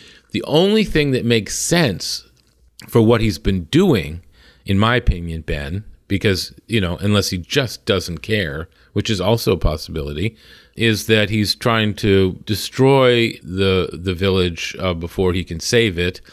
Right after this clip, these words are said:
destroy Twitter, buy back the thirteen billion of bank debt for pennies on the dollar, retire it, and then reduce his purchase price by, you know, what he's, uh, saved in terms of ever having to pay back the principal of that debt,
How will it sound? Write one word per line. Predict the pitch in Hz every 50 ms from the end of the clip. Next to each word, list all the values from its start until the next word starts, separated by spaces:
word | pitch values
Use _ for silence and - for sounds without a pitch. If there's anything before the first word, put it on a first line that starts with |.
| - - - - -
destroy | 95 90 - - - 113 113 113 113 110
Twitter, | 110 - - 107 101 92 92 92 95 92 85 85 -
buy | 80 82 - 95 98 104 110 107
back | 95 98 95 95 92 90 90 87 - - - _ -
the | 82 85 92 90 87 87 87 85
thirteen | - - 107 92 - - 95 90
billion | 82 90 87 87 87 87 85 69 - -
of | - 87 85 76
bank | 76 92 90 87 87 -
debt | - 87 85 82 - -
for | - - -
pennies | - - 98 92 90 87 85 82 -
on | 87 82 82
the | 82
dollar, | 82 87 82 82 80 80 80 80 80 82 - _ -
retire | 80 85 85 - - 107 104 101 101 98 92 90 87
it, | 87 87 - - _ - - _ -
and | - 92 92
then | 92 92
reduce | 90 87 80 - 95 90 - -
his | 95 82 -
purchase | - - 92 - - 85 -
price | - - - 85 82 82 80 - - -
by, | - 80 78 80 80 82 80 80 78 - _ _ _ _ _ _ _ -
you | 85
know, | 85 82 65
what | 73 85 87 85 -
he's, | - 90 82 80 80 78 - - - - -
uh, | 82 80 80 80 -
saved | - - - - 95 87 82 82 80 76 - - -
in | 85 85
terms | - - 85 80 78 82
of | 80 80
ever | 82 82 82 85
having | 87 80 80 80 76
to | -
pay | - - 82 80
back | 73 82 82 78 78 78 - - -
the | - -
principal | - - 90 80 - - - 80 80
of | 80 76
that | - 85 82 80 -
debt, | - 92 92 90 -